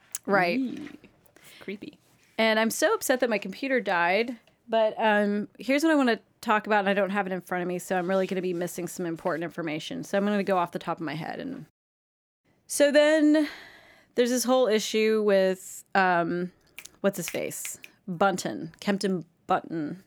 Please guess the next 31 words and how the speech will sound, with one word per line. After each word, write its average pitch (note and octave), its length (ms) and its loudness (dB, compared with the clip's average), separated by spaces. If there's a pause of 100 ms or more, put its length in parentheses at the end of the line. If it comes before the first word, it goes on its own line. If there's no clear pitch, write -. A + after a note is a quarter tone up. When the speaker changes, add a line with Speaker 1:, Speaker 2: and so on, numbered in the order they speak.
Speaker 1:
the F#3 140 0
Speaker 2:
Mm-hmm. E3 440 0
Speaker 1:
guy F#3+ 240 2
who F3+ 340 0
claims F3 360 -4
Speaker 2:
Guy F3+ 140 0
Speaker 1:
he F#3+ 60 0
Speaker 2:
who G3+ 60 -2
has F3 200 -4
Speaker 1:
took E3+ 200 0
Speaker 2:
a D#3 40 -2
Speaker 1:
it. - 80 -6
Speaker 2:
pretty F#3+ 180 -2
fake E3+ 260 -4
name. D#3 360 -4
Speaker 1:
And G#3+ 160 0
he, G#3+ 300 0
yeah, F#3+ 260 2
and F#3+ 100 0
he, G#3 320 -2
um, F3+ 560 -4 (480)
he G#3+ 340 -4
at G#3+ 120 -2
this G3+ 120 -6
point F#3 280 -6
is, D#3+ 100 -8
like, E3 120 -8
in D#3+ 60 -6
his D#3+ 100 -8
sixties. A3 960 -6 (120)
He's F#3+ 320 -6